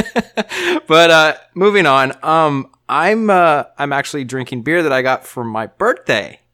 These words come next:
'Cause, you know, parties, people come over, they leave what they bring, and, uh, I'm, I'm, I'm convincing myself that I'm not gonna buy any more beer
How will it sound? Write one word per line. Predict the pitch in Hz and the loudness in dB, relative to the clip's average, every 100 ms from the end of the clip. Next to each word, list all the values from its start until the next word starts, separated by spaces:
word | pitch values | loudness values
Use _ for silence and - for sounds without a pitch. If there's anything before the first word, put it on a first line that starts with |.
| _ _ _ _ _ | _ _ _ _ _
'Cause, | 135 127 | -6 -2
you | |
know, | 139 120 104 _ _ | 0 0 -4 _ _
parties, | - 135 123 120 | -4 -2 0 -2
people | 117 135 120 | -4 -8 -6
come | - 117 | -6 -4
over, | 135 135 127 123 | -2 -2 -2 -2
they | 110 | -4
leave | 110 117 120 110 | -6 -6 -8 -8
what | 113 | -12
they | 107 | -12
bring, | 101 123 170 165 156 147 - _ _ _ - | -12 -8 -6 -6 -8 -10 -14 _ _ _ -12
and, | 117 120 117 113 | -6 -6 -6 -6
uh, | 117 113 110 - _ _ - _ - | -4 -4 -4 -8 _ _ -20 _ -12
I'm, | 110 127 123 | -6 -6 -6
I'm, | 107 117 113 - _ | -8 -10 -10 -16 _
I'm | - 113 | -20 -16
convincing | 123 117 139 139 147 | -12 -8 -8 -8 -8
myself | 139 135 - 131 123 | -4 -4 -4 -6 -6
that | 110 | -8
I'm | 104 | -10
not | 104 110 | -8 -8
gonna | 110 | -10
buy | 107 110 107 | -8 -6 -6
any | 107 110 | -6 -10
more | 113 113 | -10 -12
beer | 107 123 113 98 101 _ | -12 -8 -6 -8 -10 _